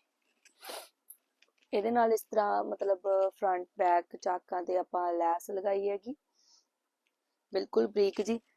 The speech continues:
ਨੈਕ ਦਾ ਸਟਾਈਲ ਆ ਜਿਹੜਾ ਆਪਾਂ ਇਸ ਤਰ੍ਹਾਂ ਬਣਾਇਆ ਹੈਗਾ, ਤੁਸੀਂ ਦੇਖ ਸਕਦੇ ਹੋਗੇ। ਸਾਡੇ ਮਤਲਬ ਜੇ ਤੁਸੀਂ ਪ੍ਰਿੰਟ ਸੂਟ ਤੁਸੀਂ ਸਾਡੇ ਤੋਂ ਰੈਡੀ ਕਰਵਾਓਗੇ, ਤੁਹਾਨੂੰ ਹਰ ਇੱਕ ਸੂਟ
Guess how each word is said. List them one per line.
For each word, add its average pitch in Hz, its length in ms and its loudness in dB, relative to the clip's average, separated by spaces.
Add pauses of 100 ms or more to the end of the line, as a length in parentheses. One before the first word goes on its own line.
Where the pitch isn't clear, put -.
(100)
ਨੈਕ 214 260 2
ਦਾ 247 160 6
ਸਟਾਈਲ 202 400 6
ਆ 190 60 6
ਜਿਹੜਾ 190 240 2
ਆਪਾਂ 208 240 0
ਇਸ 196 180 -2
ਤਰ੍ਹਾਂ 185 220 -4
ਬਣਾਇਆ 208 320 2
ਹੈਗਾ, 190 200 0
ਤੁਸੀਂ - 300 -8
ਦੇਖ 180 220 0
ਸਕਦੇ 190 360 -2
ਹੋਗੇ। 196 280 -2 (420)
ਸਾਡੇ 214 400 6
ਮਤਲਬ 220 340 0
ਜੇ 226 120 -2
ਤੁਸੀਂ 226 220 -6
ਪ੍ਰਿੰਟ 196 340 -4
ਸੂਟ 202 180 -4 (100)
ਤੁਸੀਂ 208 220 -8
ਸਾਡੇ 185 300 6
ਤੋਂ 196 120 0
ਰੈਡੀ 190 240 4
ਕਰਵਾਓਗੇ, 180 480 0
ਤੁਹਾਨੂੰ 190 240 -10
ਹਰ 185 220 -2
ਇੱਕ 196 140 -4
ਸੂਟ 196 220 -4